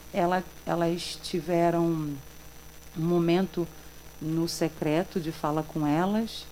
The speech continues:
com, com a psicóloga. E logo após, a psicóloga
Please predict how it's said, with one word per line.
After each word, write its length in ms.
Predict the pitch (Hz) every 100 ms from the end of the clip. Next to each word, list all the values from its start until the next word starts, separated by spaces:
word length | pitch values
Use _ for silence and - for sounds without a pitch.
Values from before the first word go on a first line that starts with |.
| -
com, 200 | 170 151 -
com 200 | - 151
a 300 | 147 143 160 160
psicóloga. 720 | 160 - - 147 160 202 214 226 - - - - - - -
E 340 | - 233 240 240
logo 360 | 226 220 247
após, 580 | 247 - 208 202 226 220
a 260 | 214 208 196 -
psicóloga 1040 | 202 - - 196 190 208 196 202 190